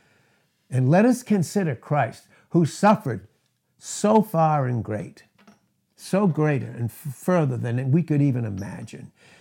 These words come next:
And let us be, as, as our sufferings,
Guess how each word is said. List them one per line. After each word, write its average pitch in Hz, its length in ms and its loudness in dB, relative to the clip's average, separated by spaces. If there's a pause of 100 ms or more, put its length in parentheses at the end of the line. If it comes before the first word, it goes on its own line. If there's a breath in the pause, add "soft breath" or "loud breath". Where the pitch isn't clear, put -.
(100)
And 117 140 -2
let 160 160 2
us 170 180 2
be, 143 380 2 (420 soft breath)
as, 139 200 0
as 131 200 -4
our 147 160 0
sufferings, 139 600 -4